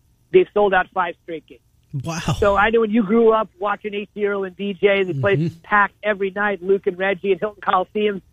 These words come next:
Speaker 1: been packed to the gills for a long, long time, as you know. But tonight, for this program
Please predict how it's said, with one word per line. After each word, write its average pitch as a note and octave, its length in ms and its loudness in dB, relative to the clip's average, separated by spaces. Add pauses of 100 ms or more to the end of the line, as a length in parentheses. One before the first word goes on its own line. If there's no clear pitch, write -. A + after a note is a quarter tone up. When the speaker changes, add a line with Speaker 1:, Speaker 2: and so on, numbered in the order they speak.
(300)
Speaker 1:
been G3 140 6
packed G3 280 0
to G#3 80 -6
the F#3+ 80 -2
gills G3 360 -2
for F#3+ 80 -4
a E3+ 80 0
long, G3 400 0
long E3 260 -2
time, E3 220 -6
as D#3+ 120 -8
you E3+ 100 -2
know. D3+ 260 -2 (320)
But G3 160 2
tonight, A3 380 2
for F#3+ 80 -6
this G#3 160 2 (140)
program F3+ 540 -2